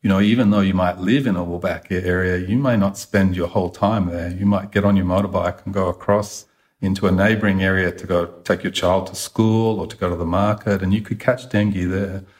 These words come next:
So we think that the true impact we're having on dengue is bigger than the seventy-seven percent we measured.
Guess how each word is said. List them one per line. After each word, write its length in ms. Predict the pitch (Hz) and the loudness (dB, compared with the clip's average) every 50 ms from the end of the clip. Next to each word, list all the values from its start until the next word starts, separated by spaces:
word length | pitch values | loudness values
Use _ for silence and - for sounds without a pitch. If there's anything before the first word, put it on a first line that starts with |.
| _ _ _ _ | _ _ _ _
So 220 | - - - 92 | -8 -4 -2 0
we 480 | 98 101 107 104 110 117 123 120 120 120 | 0 0 -2 -2 0 0 2 2 2 0
think 400 | 117 - 123 120 123 107 - - | 0 2 2 2 2 2 0 -2
that 160 | 107 101 - | -4 -4 -2
the 100 | - - | -4 -4
true 460 | - - - - - 117 107 107 107 | -4 -4 -8 -2 0 2 4 4 4
impact 500 | 104 101 104 104 - 95 92 92 - - | 4 4 2 2 -2 -4 -4 -4 -6 -4
we're 100 | 92 85 | -2 -2
having 300 | 82 90 90 90 92 92 | 0 0 0 0 0 -2
on 140 | 90 85 87 | -4 -6 -4
dengue 260 | 90 92 90 87 - | -2 -2 -2 -2 -4
is 160 | 95 92 90 | -8 -10 -10
bigger 340 | - - _ 101 98 92 98 | -10 -4 _ 0 2 2 0
than 180 | 87 85 87 90 | -2 -2 -6 -6
the 60 | 87 | -6
seventy-seven 680 | - - - 87 85 92 90 87 - 98 92 95 90 | -8 -4 -4 -2 -2 -2 -2 -2 -4 -4 -2 -4 -4
percent 480 | 92 104 - - - 92 92 98 - - - | -2 -2 -2 0 0 0 0 0 -4 -6 -4
we 140 | 104 101 | -2 0
measured. 500 | 90 90 98 95 95 92 92 90 98 92 | 0 2 2 0 0 -2 -6 -8 -8 -10